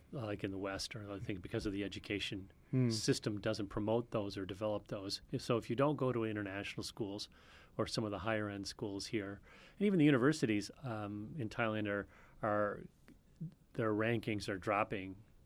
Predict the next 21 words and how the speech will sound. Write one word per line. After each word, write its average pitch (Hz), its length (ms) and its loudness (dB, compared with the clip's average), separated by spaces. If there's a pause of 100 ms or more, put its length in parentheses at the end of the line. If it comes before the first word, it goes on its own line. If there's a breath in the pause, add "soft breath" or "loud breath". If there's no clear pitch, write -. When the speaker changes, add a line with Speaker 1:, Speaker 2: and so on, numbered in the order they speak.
(300)
Speaker 1:
to - 160 -2
the 92 100 -2
point 107 280 -6
where 104 100 -6
now 104 220 -2
that 104 140 -2 (140)
none 110 180 0
of 104 60 -4
the 104 100 -2
schools 110 480 -2
in 98 80 -4
Thailand 107 400 -2
are 98 80 -4
ranked 98 260 -4
in, 101 80 -4
within 101 240 -2
the 95 80 -4
top 101 300 -2
one 101 100 -6
hundred 101 360 -4
universities 107 540 -2